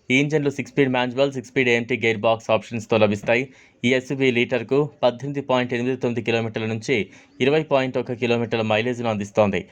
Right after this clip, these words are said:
దీని ఫీచర్లు, మైలేజ్ పరంగా బెస్ట్ కావడంతో మార్కెట్లో తక్కువ సమయంలో మంచి పాపులారిటీని సాధించింది. ఇందులో వైర్లెస్ Apple CarPlay, Android Auto కనెక్టివిటీతో కూడిన టెన్ పాయింట్ టూ ఫైవ్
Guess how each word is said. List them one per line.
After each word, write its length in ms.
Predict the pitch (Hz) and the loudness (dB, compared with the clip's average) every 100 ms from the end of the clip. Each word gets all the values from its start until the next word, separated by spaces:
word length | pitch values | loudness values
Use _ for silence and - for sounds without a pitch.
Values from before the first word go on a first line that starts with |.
| - _ - | -18 _ -2
దీని 160 | 135 151 131 | -2 0 0
ఫీచర్లు, 440 | 123 123 110 127 139 - 113 | 0 0 2 4 2 0 0
మైలేజ్ 280 | 117 135 - | 0 0 0
పరంగా 320 | 117 117 117 92 90 - 101 | 0 0 0 0 -2 -2 0
బెస్ట్ 220 | 123 - - | 0 -2 0
కావడంతో 380 | 117 107 104 160 170 - _ 113 | 0 0 2 2 0 -12 _ 2
మార్కెట్లో 500 | 123 151 147 143 127 101 | 2 0 -2 0 0 0
తక్కువ 220 | - 135 127 | -2 -2 0
సమయంలో 340 | 117 110 123 139 | 0 2 2 0
మంచి 240 | 120 127 139 113 | -2 -4 -2 2
పాపులారిటీని 580 | 113 120 113 101 131 139 | 2 2 0 -2 -4 0
సాధించింది. 540 | 123 117 113 117 104 87 - - _ 135 | -2 -2 -6 -6 -4 -6 -10 -20 _ -2
ఇందులో 180 | 147 160 127 | 0 0 2
వైర్లెస్ 360 | 127 143 139 127 | 0 0 0 0
Apple 220 | 127 127 123 | 0 -2 0
CarPlay, 360 | 117 117 123 131 - 110 | 0 0 0 -2 -6 -4
Android 260 | 120 135 127 | -4 -2 -2
Auto 160 | 113 120 113 | -2 -6 -6
కనెక్టివిటీతో 520 | 110 117 113 104 107 107 | -6 -6 -6 -2 0 0
కూడిన 240 | 113 117 90 - - _ - | 0 0 0 -4 -20 _ -2
టెన్ 160 | 143 156 | -2 2
పాయింట్ 220 | 156 147 139 | 0 2 0
టూ 60 | 131 | 2
ఫైవ్ 180 | 135 131 | 2 2